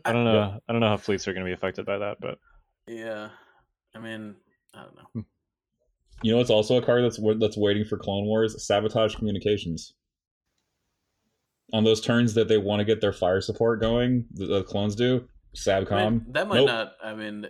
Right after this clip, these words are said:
Speaker 3: I think, uh, well, they were saying the, the mortars had it too, I think, during, uh, the, uh, episode we had, right? I might be fine against that.
Speaker 2: Yeah.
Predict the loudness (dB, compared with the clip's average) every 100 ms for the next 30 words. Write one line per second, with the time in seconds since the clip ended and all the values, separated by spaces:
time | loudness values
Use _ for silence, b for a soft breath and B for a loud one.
0 | -10 -8 -8 -10 -14 _ -14 -12 -12 -16
1 | _ _ _ _ _ _ _ _ b b
2 | -16 -12 -12 -12 -16 -10 -8 -8 -12 -16
3 | _ -16 -10 -8 -8 -8 -12 -16 -16 -16
4 | -14 -14 -16 -20 -20 _ -20 -18 -18 -18
5 | -18 -20 -20 -20 _ _ _ _ _ _
6 | _ _ -18 -16 -16 -18 -20 _ -20 -20
7 | -20 _ _ _ -18 -16 -16 -18 -20 -20
8 | -18 -16 -16 _ b b b b _ _
9 | _ -6 -2 -2 -4 -6 -6 -4 -2 -2
10 | -4 -6 -8 -10 _ _ _ _ _ -6
11 | -4 -4 -6 -10